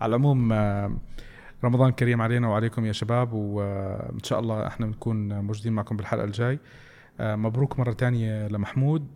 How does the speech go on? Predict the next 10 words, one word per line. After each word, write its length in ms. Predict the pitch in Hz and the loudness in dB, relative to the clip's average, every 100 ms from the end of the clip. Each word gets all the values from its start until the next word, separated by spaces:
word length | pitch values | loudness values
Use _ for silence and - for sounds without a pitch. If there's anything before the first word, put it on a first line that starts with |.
| - - | -12 -6
آه، 540 | 113 110 107 107 - - | -2 -2 -2 -4 -8 -8
ومحمود 1400 | - 107 104 107 104 101 101 - - 110 135 127 113 117 | -6 -6 -6 -4 -4 -4 -4 -6 -4 -4 0 -2 -2 -4
راح 260 | 104 - | -4 -4
ي-، 40 | 120 | -6
ربح 360 | 123 120 113 | -4 -4 -4
تذكرتين 640 | - 113 - 107 - 123 | -6 -10 -6 -8 -4 -2
لمباراة، 420 | 120 110 107 110 107 - | -2 -2 -2 -2 -4 -6
آه، 360 | 104 98 95 95 | -4 -4 -4 -6
يوفي 800 | 104 104 117 113 107 107 - - - | -6 -6 -4 -2 0 -2 -2 -6 -8
أتلانتا، 540 | - 113 127 135 156 | -4 0 0 0 -2